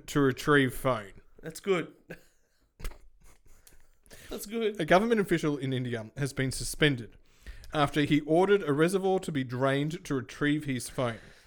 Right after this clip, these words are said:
Speaker 1: which I find hilarious because you're a minister and you can afford multiple phones.
Speaker 2: I was gonna say, what's the point? <laughs> Like, your phone is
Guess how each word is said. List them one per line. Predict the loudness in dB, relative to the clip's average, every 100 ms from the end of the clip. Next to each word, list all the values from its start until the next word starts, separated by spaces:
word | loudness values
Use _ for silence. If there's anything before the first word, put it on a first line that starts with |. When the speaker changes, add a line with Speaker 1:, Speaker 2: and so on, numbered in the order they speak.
| _ _ -20 -20
Speaker 1:
which | -8 -4
I |
find | 0 0 2
hilarious | 2 4 4 2 -2 -8 -14 -20 -14
because | -4 -2 0
you're |
a | 0
minister | 0 -2 0 2 2 0
and | -4
you |
can | -2 -4
afford | -4 -2 0 0
multiple | 0 -2 -2 -6
phones. | -4 -4 -6 -14 -14 _ -20 -20 -20 _ -20 -20 -20 _ 2
Speaker 2:
I |
was | 4 4
gonna | 2 2
say, | 2
what's | 4 4
the | 2
point? | -4 -2 -2 -6
<laughs> | -6 -6 0 2 4 2 2
Like, | 0 0
your | 2 2
phone | 6 4 4
is | 2 0 -2 -6